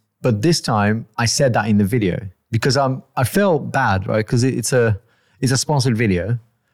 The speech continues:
And I talk about the sponsor for almost two minutes in the video. So I thought, "Okay, that's a, quite a big chunk of an ad."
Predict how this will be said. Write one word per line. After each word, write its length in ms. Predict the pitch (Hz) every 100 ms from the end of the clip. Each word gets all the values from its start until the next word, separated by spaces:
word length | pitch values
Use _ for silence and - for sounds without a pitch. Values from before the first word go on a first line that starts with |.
| _
And 100 | -
I 60 | 113
talk 300 | 110 151 131
about 200 | 127 113
the 80 | 107
sponsor 400 | - 117 107 -
for 340 | - 107 104 -
almost 400 | 139 117 - -
two 140 | 117
minutes 320 | 110 101 -
in 60 | 98
the 60 |
video. 220 | 90 95 92
So 160 | -
I 40 | 117
thought, 120 | 131
"Okay, 160 | 123 107
that's 200 | 120 123
a, 80 |
quite 240 | - 160 151
a 40 |
big 220 | 107 104
chunk 300 | - 113 104
of 60 | 101
an 100 | 95
ad." 320 | 95 87 85